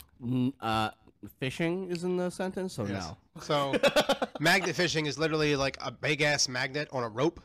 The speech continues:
Speaker 2: and you throw it out into the lake or the river or whatever you're at and pull it back and try to pull in things. That's metal.
Speaker 1: Oh, okay, okay, okay. So it's
Speaker 2: Um,
Speaker 1: like, uh,
Speaker 2: it's like treasure hunting in the
Speaker 1: yeah,
Speaker 2: lake.
Speaker 1: yeah, it's like, it's like metal detecting, but in the, uh, in the lake.
Speaker 2: Yes.
Speaker 1: Gotcha.
Speaker 2: So we did that. Uh,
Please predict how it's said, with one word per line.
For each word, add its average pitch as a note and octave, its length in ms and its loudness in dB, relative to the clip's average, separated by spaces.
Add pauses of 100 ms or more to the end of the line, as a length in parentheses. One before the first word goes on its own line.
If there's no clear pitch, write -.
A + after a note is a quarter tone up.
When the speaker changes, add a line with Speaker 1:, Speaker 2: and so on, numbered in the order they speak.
(320)
Speaker 2:
and C3 120 -4
you B2+ 100 -2
throw D3 260 -2
it C#3 60 2
out C#3 160 2
into B2+ 120 -6
the A#2+ 100 -4
lake C3 300 -4
or A#2 100 -6
the A2+ 80 -6
river B2+ 340 -2
or A2+ 40 -2
whatever B2 360 -2
you're A#2+ 160 -4
at C3 320 -2
and A#2+ 160 -12
pull C3+ 180 -8
it A2 60 -10
back B2 280 -4
and A2 100 -16
try B2+ 140 -8
to A2 80 -10
pull B2 260 -12
in G#2+ 160 -8
things. - 440 -14 (540)
That's - 200 -10
metal. A#2 220 -8
Speaker 1:
Oh, E3+ 260 -4
okay, - 100 -14 (120)
okay, B2+ 120 -20
okay. G#2+ 200 -20 (300)
So C3 80 -8
it's A#2 120 -4
Speaker 2:
Um, - 80 -6
Speaker 1:
like, G#3+ 260 -8
uh, G3 240 -6
Speaker 2:
it's E3 140 2
like F#3 120 2
treasure E3 360 0
hunting D3 240 0
in C3 80 0
the B2 80 -2
Speaker 1:
yeah, A2 100 0
Speaker 2:
lake. A#2+ 180 0
Speaker 1:
yeah, G3 140 -6 (120)
it's E3+ 180 -18
like, A3+ 160 -12 (1040)
it's - 100 -2
like F#3+ 140 -12
metal E3+ 260 4
detecting, C#3 480 0
but A#2+ 140 2
in B2+ 140 2
the, A#2+ 200 2
uh, A2+ 380 2 (160)
in A#2 100 -8
the A2 80 -4
lake. G#2 320 -8
Speaker 2:
Yes. C3 400 -2 (240)
Speaker 1:
Gotcha. - 240 -8
Speaker 2:
So A3+ 100 4
we A#3 80 4
did G#3 160 4
that. D#3 300 4 (180)
Uh, C3 320 -2